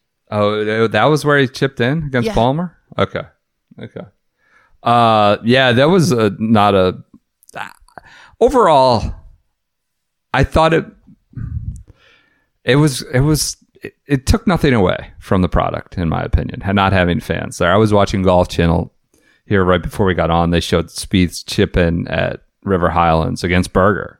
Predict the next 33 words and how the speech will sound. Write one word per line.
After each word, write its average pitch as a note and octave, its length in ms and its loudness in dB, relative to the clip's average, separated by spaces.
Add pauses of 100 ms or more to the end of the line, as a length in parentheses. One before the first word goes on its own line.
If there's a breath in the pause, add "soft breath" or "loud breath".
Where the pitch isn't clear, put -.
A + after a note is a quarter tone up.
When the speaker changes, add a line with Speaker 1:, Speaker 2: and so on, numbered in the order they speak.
Speaker 1:
you F#2 120 0
know, E2+ 100 2
Speaker 2:
Yeah. F2 60 0
Speaker 1:
to E2 80 -4
beat F2+ 240 0
Berger. F2 260 2
And F2 100 0
they're G2 100 4
like, F2 200 2 (260 loud breath)
"Well, G2+ 120 4
that's G#2 180 4
an A2 80 4
argument A2 380 4
for G2 120 0
fans. G2 460 0
The F2+ 80 -2
fans G2 380 0
made F#2 260 2
that F#2+ 200 4
atmosphere F#2+ 600 -2
or D#2+ 80 -4
helped G2 280 -4
make F2+ 220 -6
that G1+ 180 -4
atmosphere," G#2 560 -4
which D3 180 0 (920 loud breath)
I E3+ 60 -4
kinda C4+ 320 2
got D#2 300 -2
that. D#2 260 -2
Like, A2 240 2
uh, B2 40 4
uh, - 20 6